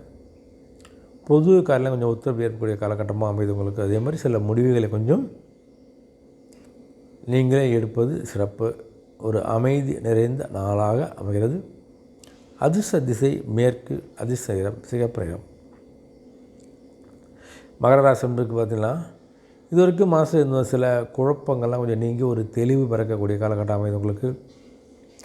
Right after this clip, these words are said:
உடைய வழக்கு தொடர்பான சில நுணுக்கங்களை கொஞ்சம் நீங்கள்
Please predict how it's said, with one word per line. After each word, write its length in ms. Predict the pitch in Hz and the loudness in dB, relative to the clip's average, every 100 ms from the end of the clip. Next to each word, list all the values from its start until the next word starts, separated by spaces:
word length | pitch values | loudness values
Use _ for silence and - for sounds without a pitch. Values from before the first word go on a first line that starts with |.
| - - - | -20 -14 0
உடைய 260 | 135 131 | 4 6
வழக்கு 440 | 123 143 175 180 165 | 6 6 4 0 0
தொடர்பான 420 | 151 135 127 123 | 0 0 0 -2
சில 200 | 123 113 | -2 -2
நுணுக்கங்களை 640 | 117 135 139 135 120 120 | -2 -2 -2 -2 -2 -2
கொஞ்சம் 300 | 110 107 110 | -4 -2 -2
நீங்கள் 380 | 107 113 185 | 0 0 -2